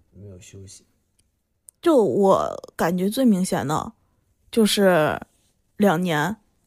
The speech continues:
Speaker 2: 我的眼睛长了一百五十度。<laughs> 就是他们，我记得我小的时候，他们都说，啊，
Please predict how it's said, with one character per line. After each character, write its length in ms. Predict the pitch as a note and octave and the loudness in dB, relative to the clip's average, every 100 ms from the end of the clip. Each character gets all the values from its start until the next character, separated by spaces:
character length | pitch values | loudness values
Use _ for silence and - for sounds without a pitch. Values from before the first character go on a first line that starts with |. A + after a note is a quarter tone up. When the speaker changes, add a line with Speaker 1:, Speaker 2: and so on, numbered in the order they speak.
| _ _ | _ _
Speaker 2:
我 80 | F#3+ | 2
的 100 | G#3 | 4
眼 220 | G3+ D#3+ | 4 0
睛 140 | F#3 | -2
长 180 | F#3 D3+ | 0 0
了 100 | F3+ | 2
一 60 | F#3+ | 2
百 160 | F3+ | 2
五 140 | G3 - | 0 -4
十 120 | B2 | -8
度。 200 | D#3 - B3 - - | -6 2 2 2 -18
<laughs> 380 | - _ _ _ | -20 _ _ _
就 120 | G#4 | 4
是 120 | G#4+ | 4
他 120 | G4+ G#4 | 4 2
们， 140 | G4+ G4 - - | 0 -2 -14 -8
我 140 | - C4 | 4 4
记 160 | C#4+ | 4
得 140 | F#4+ E4 | 2 2
我 80 | F4 | 2
小 220 | - C4+ | 2 0
的 160 | - B3 | 2 -2
时 180 | A3 | 0
候， 340 | F#3+ G3 F3 - - _ - | 0 2 2 0 -10 _ -6
他 100 | D4+ | 2
们 160 | D4 | 4
都 160 | C#4 C#4 | 6 4
说， 340 | C4+ C4 B3+ B3 | 4 4 4 4
啊， 280 | A#3+ C#4 | 4 4